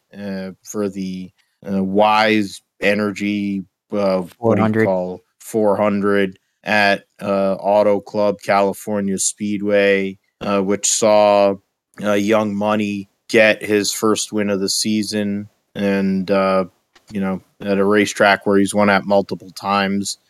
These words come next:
Speaker 1: So now this would be, an, I mean, I think he had won there at least twice, or at least he'd won Xfinity and a Cup race there.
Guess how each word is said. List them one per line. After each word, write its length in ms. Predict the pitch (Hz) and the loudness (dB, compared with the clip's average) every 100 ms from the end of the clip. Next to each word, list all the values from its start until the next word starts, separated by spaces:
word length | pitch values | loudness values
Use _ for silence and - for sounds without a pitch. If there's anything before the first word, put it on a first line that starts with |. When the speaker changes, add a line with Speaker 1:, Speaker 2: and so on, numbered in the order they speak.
| _ | _
Speaker 1:
So 200 | - - | -10 -4
now 580 | 98 101 95 95 92 90 _ _ | 0 0 0 -2 -4 -8 _ _
this 240 | 101 - 104 | -8 -6 -8
would 140 | 90 | -6
be, 460 | 98 98 95 92 90 | -4 -2 -4 -4 -6
an, 360 | 95 95 87 | -6 -6 -6
I 80 | 92 | -4
mean, 360 | 92 92 92 92 | -4 -4 -4 -6
I 60 | |
think 260 | 90 110 104 | -2 -2 2
he 60 | 101 | 2
had 120 | 92 | 2
won 200 | 98 95 | 2 2
there 140 | 92 | 2
at 100 | 90 | 2
least 300 | 101 98 - | 0 0 -4
twice, 500 | - 95 92 - - _ - | 0 2 2 0 -4 _ 0
or 80 | 104 | 4
at 80 | |
least 220 | 107 127 107 | 4 4 2
he'd 120 | 98 | 0
won 200 | 110 104 | 2 2
Xfinity 720 | 98 - 120 110 104 101 95 | 0 -2 0 2 2 0 0
and 160 | 104 101 | 0 0
a 60 | |
Cup 280 | - 101 - | -2 -4 -4
race 320 | 95 95 - | -4 -4 -6
there. 300 | 101 92 92 | -10 -12 -14